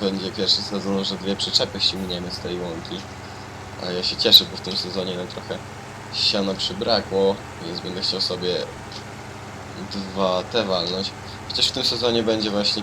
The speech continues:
kiszonka. E, będzie kiszonka wraz z... o, kiszonka, kiszonka, to i siana pójdzie mniej. E, ale ogólnie też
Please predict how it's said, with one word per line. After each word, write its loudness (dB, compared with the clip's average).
kiszonka. 2
E, 2
będzie -2
kiszonka 2
wraz 0
z... -4
o, -10
kiszonka, 2
kiszonka, 2
to -4
i -2
siana 2
pójdzie -4
mniej. -2
E, -4
ale 4
ogólnie 2
też 0